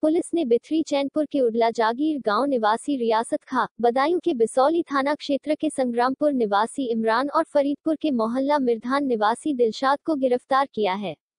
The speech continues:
पुलिस ने इनके पास से दस लाख तीन हजार आठ सौ रुपए बरामद किए हैं।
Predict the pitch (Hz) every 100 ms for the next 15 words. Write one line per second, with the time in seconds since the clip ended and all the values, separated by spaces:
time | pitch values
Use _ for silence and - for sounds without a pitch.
0 | _ _ _ _ _ 302 311 - - 339
1 | 294 254 262 226 269 - 320 226 240 -
2 | 262 285 _ 320 330 277 247 247 254 247
3 | - - 330 285 285 254 208 208 247 302
4 | - 220 214 196